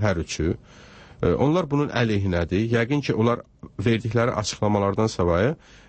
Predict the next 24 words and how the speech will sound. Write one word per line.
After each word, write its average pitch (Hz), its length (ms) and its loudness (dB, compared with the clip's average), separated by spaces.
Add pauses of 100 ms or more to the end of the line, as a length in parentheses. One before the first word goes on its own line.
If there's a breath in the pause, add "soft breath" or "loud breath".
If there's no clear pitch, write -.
e, 98 80 4 (960)
təkbətək 147 500 -2
danışıqlarda 107 680 0
da 90 120 2
bunu 85 220 0
vurğulamışlar, 85 720 0
daha 107 320 0
açıq - 240 -10
və 82 120 -2
daha 98 260 2
qabarıq 80 400 0
şəkildə. - 400 0 (760 loud breath)
E, 98 200 -2 (280)
deməli, 160 360 0
Azərbaycanın, 131 760 -2
buradan 143 280 -2
belə 131 180 0
qənaətə 98 340 2
gəlmək 87 320 0
olar 85 160 0
ki, - 120 -2
Azərbaycanın 101 720 0
Minsk 135 340 0
qrupu 90 380 0